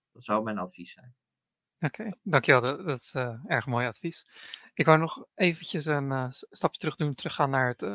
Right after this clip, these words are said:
Speaker 1: Ja.
Speaker 2: onderwerp over, eh, eh, grondprijzen en vooral het landelijk of, eh, agrarisch grond.
Speaker 1: Ja.
Speaker 2: Want ik had in, ehm, een artikel van een, volgens mij een lezing, eh, die je had gegeven vorig jaar in Zeeland. Toen had je het over de prijs en,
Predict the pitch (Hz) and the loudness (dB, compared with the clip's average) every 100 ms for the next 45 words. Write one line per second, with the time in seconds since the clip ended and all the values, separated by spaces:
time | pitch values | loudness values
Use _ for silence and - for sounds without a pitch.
0 | 208 214 185 139 127 135 120 123 120 120 | 0 0 2 0 -2 -2 -4 -4 -4 -6
1 | 120 127 - _ _ - 151 123 151 175 | -10 -12 -18 _ _ -6 -4 -2 0 0
2 | - 185 208 170 - 127 120 - - - | 0 0 -2 -2 4 4 2 -6 -16 -6
3 | 151 143 143 143 - - - 185 196 - | -2 -2 -2 -6 -12 -14 -8 -6 -6 -10
4 | _ _ - - _ - - 156 170 - | _ _ -10 -10 _ -2 6 8 6 2
5 | 185 220 - _ - - - 123 - - | -2 -4 -8 _ -20 -8 4 6 6 2
6 | - 160 160 151 156 - 160 147 143 143 | 2 2 2 0 -4 -2 0 2 0 -2
7 | 139 139 143 160 - 233 139 196 190 175 | -4 -6 -8 -10 -4 -2 -2 -2 -2 -2
8 | - 147 139 135 127 180 _ 160 147 131 | 2 2 2 -4 -10 -12 _ -2 0 4
9 | 143 196 262 226 - 170 160 156 - - | 4 4 0 -2 0 0 0 -2 -4 -2
10 | 165 151 - 160 - 156 160 123 147 165 | -2 0 2 2 2 2 2 0 0 0
11 | 208 - _ - 156 - 147 135 131 - | -6 -10 _ 4 4 4 0 2 -2 2
12 | 147 170 226 160 | 4 4 0 -6